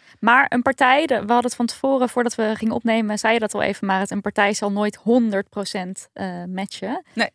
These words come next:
Speaker 1: Toen hadden we het ook even over strategisch stemmen. Het is misschien goed om het daar nu ook nog even over te hebben, want daar kregen we wel vragen over binnen. Eh, en die vragen die waren allemaal een beetje in de categorie, eh, ja, moet ik stemmen voor een groot links vak, oftewel GroenLinks P V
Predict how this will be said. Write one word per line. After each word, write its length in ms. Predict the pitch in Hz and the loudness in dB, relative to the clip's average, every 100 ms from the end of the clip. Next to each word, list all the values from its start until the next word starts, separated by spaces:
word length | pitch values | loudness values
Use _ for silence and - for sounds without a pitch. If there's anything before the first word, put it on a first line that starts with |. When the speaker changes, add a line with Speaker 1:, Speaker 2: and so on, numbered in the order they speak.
| _ | _
Speaker 1:
Toen 140 | - 294 | 0 4
hadden 180 | 311 294 | 4 4
we 60 | |
het 80 | 294 | 2
ook 60 | 294 | 4
even 120 | 277 | 2
over 140 | 247 | 0
strategisch 680 | - 254 - 285 320 240 - | -2 -2 2 2 2 -2 -4
stemmen. 460 | - - 196 180 185 | -8 0 2 2 2
Het 220 | 466 - | -2 -6
is 80 | - | -8
misschien 260 | 233 - 247 | -6 -2 -2
goed 180 | 254 240 | -2 -2
om 80 | |
het 80 | 226 | -2
daar 220 | 226 214 | 2 2
nu 140 | 208 220 | 2 2
ook 100 | 220 | 0
nog 140 | 226 | 0
even 240 | 190 196 - | 0 0 0
over 160 | 180 | -2
te 80 | 185 | 0
hebben, 160 | 185 175 | -2 0
want 120 | 190 | -4
daar 100 | 208 | -4
kregen 200 | 220 214 | -4 -4
we 40 | 196 | -2
wel 100 | 196 | -2
vragen 420 | - 208 233 190 | 2 2 2 0
over 220 | 185 185 | 0 -2
binnen. 360 | 170 170 208 339 - - - _ | -2 0 0 -2 -6 -20 -20 _
Eh, 220 | 202 202 | 2 4
en 100 | 202 | 4
die 120 | 214 | 2
vragen 320 | - 233 254 226 | 2 2 2 2
die 100 | 233 | 4
waren 160 | 226 | 4
allemaal 180 | 220 226 | 6 4
een 60 | 220 | 4
beetje 260 | 214 - | 2 2
in 60 | 214 | 0
de 100 | 220 | 2
categorie, 720 | 220 220 - 208 208 202 - | 0 0 -6 -4 -2 -2 -2
eh, 260 | - 190 180 | 0 2 4
ja, 200 | 196 180 | 4 2
moet 200 | 190 220 | 2 0
ik 140 | 226 | -2
stemmen 300 | - 214 214 | 0 2 2
voor 160 | 202 202 | 0 0
een 80 | 190 | 0
groot 320 | - 214 208 | 2 2 2
links 280 | 196 180 - | 0 -2 2
vak, 300 | - 294 - - | 4 4 2 -6
oftewel 600 | 180 - 165 135 113 - | -6 -2 0 2 0 -2
GroenLinks 440 | - 180 160 160 | -6 -4 -4 -4
P 60 | |
V 80 | - | -4